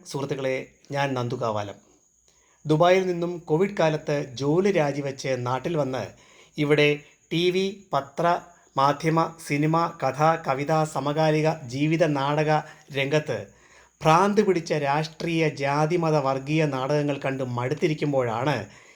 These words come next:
എ ഐ, ആർട്ടിഫിഷ്യൽ ഇൻ്റലിജൻസ് അഥവാ ഏത് ഇൻ്റലിജന്റ് അല്ലാത്തവനെയും ഇൻ്റലിജന്റ് ആക്കുന്ന ആപ്പുകൾ കോപ്പുകളായി ഇറങ്ങുന്നത് കണ്ട് മടുത്തത്.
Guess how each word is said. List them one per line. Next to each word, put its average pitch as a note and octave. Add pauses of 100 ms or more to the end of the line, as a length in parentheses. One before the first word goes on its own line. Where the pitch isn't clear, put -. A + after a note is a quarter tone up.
(480)
എ F3+ (240)
ഐ, G2+ (960)
ആർട്ടിഫിഷ്യൽ F3 (120)
ഇൻ്റലിജൻസ് C3+ (100)
അഥവാ C3+ (300)
ഏത് F3+ (280)
ഇൻ്റലിജന്റ് E3+
അല്ലാത്തവനെയും C#3+ (840)
ഇൻ്റലിജന്റ് F3+
ആക്കുന്ന C3+ (240)
ആപ്പുകൾ D#3+ (180)
കോപ്പുകളായി D3+
ഇറങ്ങുന്നത് A#2+ (120)
കണ്ട് A#2 (260)
മടുത്തത്. A2+